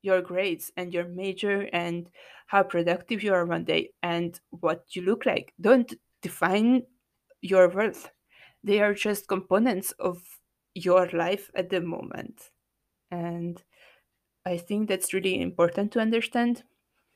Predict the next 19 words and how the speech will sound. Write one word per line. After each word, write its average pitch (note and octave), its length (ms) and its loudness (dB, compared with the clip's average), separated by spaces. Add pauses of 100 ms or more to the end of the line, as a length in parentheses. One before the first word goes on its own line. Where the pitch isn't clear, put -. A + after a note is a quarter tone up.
(140)
And F3+ 300 -4
if F#3 240 -4
this G3+ 240 -6
was G3 320 -2
your F3 360 0 (520)
motivational G3+ 640 2
speech G#3 300 -2
for G3+ 160 2
the G3 120 0
day, G3+ 280 2
then G3+ 500 -2
so G3 400 -2
be F3 380 -2
it. - 260 -8 (120)
And F3 460 -4 (1000)
I G3 180 0
just G#3+ 460 -10
want G3 460 -4
you F#3+ 200 -8